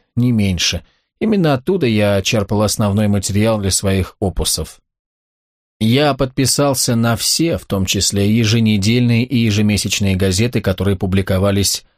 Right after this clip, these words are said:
от Пуэбла до Бозмана. Все эти материалы я просматривал в надежде отыскать коротенькую заметку об убийстве, из которой можно было бы сделать пространный репортаж.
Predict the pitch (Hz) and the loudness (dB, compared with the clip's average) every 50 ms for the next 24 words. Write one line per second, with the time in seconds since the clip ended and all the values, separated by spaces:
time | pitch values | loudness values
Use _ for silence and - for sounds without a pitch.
0 | _ _ - 113 110 110 - - - 104 107 113 113 98 92 98 98 92 87 101 | _ _ -4 -2 -2 -2 -2 -4 -2 0 0 0 0 0 0 0 -2 0 0 0
1 | 98 95 92 87 85 - _ _ _ - - 101 104 117 110 101 90 82 80 76 | 0 0 0 -2 -4 -8 _ _ _ -4 -2 0 2 2 2 0 0 -2 -4 -6
2 | 73 71 - - _ _ _ _ _ _ _ _ _ _ _ _ _ _ _ _ | -8 -10 -14 -18 _ _ _ _ _ _ _ _ _ _ _ _ _ _ _ _
3 | _ _ _ _ _ _ _ _ _ _ _ _ _ _ _ - - 170 185 175 | _ _ _ _ _ _ _ _ _ _ _ _ _ _ _ -2 0 0 0 0
4 | - 170 170 165 - 156 135 135 135 135 151 156 156 143 131 120 - 127 113 - | 0 -2 -2 -2 0 0 0 0 2 2 0 0 0 0 0 0 0 -2 -2 0
5 | - 143 143 131 139 135 131 135 131 117 123 131 123 127 147 147 127 131 131 123 | 0 -2 -2 -2 0 0 0 0 0 0 0 0 0 2 0 0 2 0 0 0
6 | - 131 - - 143 127 - - 123 120 135 143 - - 131 123 - 139 127 117 | 0 -2 -2 0 -2 -2 -2 0 0 0 0 0 0 0 -2 0 0 0 0 2
7 | 127 123 131 127 - - 147 - - 123 117 131 131 131 147 165 131 - - - | 2 2 0 0 -2 -4 -6 -2 -2 0 0 2 2 2 2 2 0 -2 -4 -2
8 | 90 92 90 - - 110 101 - 113 117 113 113 120 113 104 117 107 98 113 113 | -2 -2 -2 -2 -2 -2 -2 0 0 2 2 2 2 2 0 0 0 2 2 2
9 | 110 107 98 110 104 98 104 113 113 113 107 - - - _ _ _ _ - - | 0 2 0 0 0 0 0 0 0 0 0 -2 -6 -10 _ _ _ _ -4 -2
10 | 113 110 - - - 110 110 104 101 98 98 101 113 120 113 107 98 - 101 92 | 0 0 0 -2 -2 0 0 0 0 2 2 2 0 0 0 -2 0 0 -2 -4
11 | - - - - - - - | -4 -6 -8 -6 -6 -8 -10